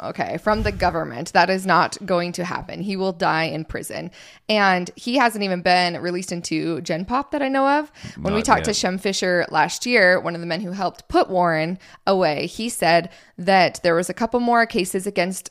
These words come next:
Speaker 1: um, Warren, and then he was gonna be released into Gen Pop, and they don't expect him to last very long without being killed in Gen Pop.
Speaker 2: So here,
Speaker 1: So.
Speaker 2: so here come the theories now.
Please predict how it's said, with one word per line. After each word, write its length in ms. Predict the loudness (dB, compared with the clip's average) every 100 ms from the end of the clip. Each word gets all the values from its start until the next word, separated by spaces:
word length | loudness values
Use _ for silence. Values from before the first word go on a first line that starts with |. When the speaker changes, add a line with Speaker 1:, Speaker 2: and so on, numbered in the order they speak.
| -4
Speaker 1:
um, 260 | -2 0 0
Warren, 320 | 0 0 -2
and 140 | -4 -4
then 100 | -2
he 60 |
was 100 | -4 -4
gonna 120 | -2
be 60 | -2
released 300 | -2 -4 -6
into 160 | -6
Gen 240 | -2 -2 0
Pop, 280 | 0 0 -2
and 100 | -4
they 60 |
don't 320 | -2 0 0
expect 440 | -2 -4 -2 -2 -4
him 160 | -12 -8
to 160 | -4
last 380 | 2 4 2 0
very 300 | 0 0 2
long 420 | 4 6 4 2 -4
without 340 | -4 -2 -4 -4
being 180 | -8 -6
killed 300 | -4 -4 -6
in 120 | -4
Gen 180 | -4 -4
Pop. 280 | -6 -8 -12 -16 -20 -20 -20 _
Speaker 2:
So 400 | -18 -10 -4 -2 -2
here, 280 | 0 4
Speaker 1:
So. 340 | 8 6 6 -4 -12
Speaker 2:
so 220 | -6 -4
here 240 | 2 2
come 300 | 4 4 4 0
the 80 |
theories 560 | -2 2 2 2 -2 -4
now. 400 | -6 -6 -10